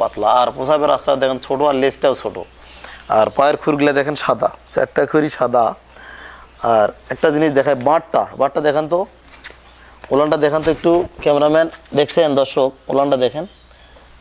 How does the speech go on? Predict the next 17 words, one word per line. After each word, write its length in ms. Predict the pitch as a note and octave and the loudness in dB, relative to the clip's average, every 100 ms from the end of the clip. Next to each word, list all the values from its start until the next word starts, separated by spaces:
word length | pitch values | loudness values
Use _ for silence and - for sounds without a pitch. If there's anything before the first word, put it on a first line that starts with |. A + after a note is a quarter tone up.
| - A#2+ | -8 -4
দেখেন 220 | G#2 F#2+ - - - - - - - - C#3 | -4 -6 -14 -20 -20 -20 -20 -20 -20 -4 0
ওলানটা, 340 | D3 C#3+ D#3+ D3+ - - - - - - - - - | 0 0 0 -2 -6 -20 -18 -18 -18 -20 -20 -20 -2
ওলানটা 240 | C3 C#3+ D3 | 0 2 2
অনেক 120 | C#3+ B2+ A#2+ | 0 0 0
বড়, 120 | A#2+ F#2 - - - - - - - - - | 0 -2 -14 -20 -18 -18 -20 -20 -20 -8 -4
দেখেন 160 | B2 C3+ | -2 -2
তো 40 | B2+ | -2
একটু 120 | E3 E3 | 0 0
সুন্দর 220 | C#3 C3+ C3 | 0 -2 0
করে, 180 | D3+ E3 E3+ - - | 4 4 2 -4 -10
ব্যাস। 200 | F#2+ - - - - - - - - - - - - - - - - - - - - - - - D#3 | -10 -10 -12 -16 -20 -20 -20 -20 -20 -20 -20 -20 -20 -20 -20 -20 -20 -20 -20 -20 -20 -20 -20 -4 -2
দর্শক, 300 | D3+ F3+ F#3 - - - - - D#3 | 2 0 0 -4 -20 -20 -20 -2 0
এই 60 | E3 | 2
বাচ্চাটি 440 | D#3+ D#3 D#3+ C#3+ F3+ E3 - _ _ - - - - - | 2 2 -2 0 0 -2 -10 _ _ -20 -20 -20 -16 -4
হলস্টিন 400 | D3+ F3 - G3+ | -2 0 0 0
ফ্রিজিয়ান 500 | F3 - D#3+ F3 F#3 F3+ | 2 0 2 2 2 0
হাই 120 | - | 0